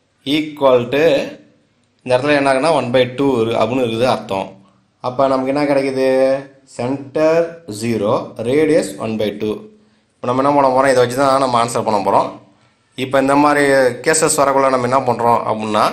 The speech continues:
ஃபர்ஸ்ட் இதோட வேல்யூ ஃபைண்ட் பண்றதுக்கு denominator equal to zero-ன்னு போடுறோம். Denominator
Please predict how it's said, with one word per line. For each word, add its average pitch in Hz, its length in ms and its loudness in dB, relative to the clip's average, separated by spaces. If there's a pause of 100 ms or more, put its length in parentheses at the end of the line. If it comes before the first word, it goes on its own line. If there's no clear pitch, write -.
(720)
ஃபர்ஸ்ட் 131 320 -2
இதோட 131 260 2
வேல்யூ 143 260 2
ஃபைண்ட் 131 220 0
பண்றதுக்கு 117 380 0 (100)
denominator 143 480 0
equal 113 220 -2
to 110 100 -6
zero-ன்னு 117 340 -2
போடுறோம். 98 300 0 (540)
Denominator 131 580 0